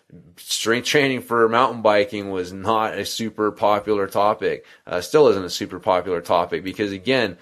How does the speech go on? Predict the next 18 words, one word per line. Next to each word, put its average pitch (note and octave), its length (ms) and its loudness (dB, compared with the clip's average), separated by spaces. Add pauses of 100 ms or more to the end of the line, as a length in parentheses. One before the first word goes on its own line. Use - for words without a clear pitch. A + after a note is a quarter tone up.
(180)
most A2+ 340 2
riders A2 520 4
are F#2 60 -10
still A2 300 0
under G#2 180 -2
the, F#2+ 360 2
the G2 80 -8
misconception G2+ 920 -2
that F2+ 260 -2 (240)
the G2 80 -6
path G#2+ 560 0
to G2+ 440 -2
improve G2 400 0
performance F#2+ 600 -4
is F2 120 -12
cardio, G2 460 2
cardio, G2 440 0
cardio, F#2+ 640 0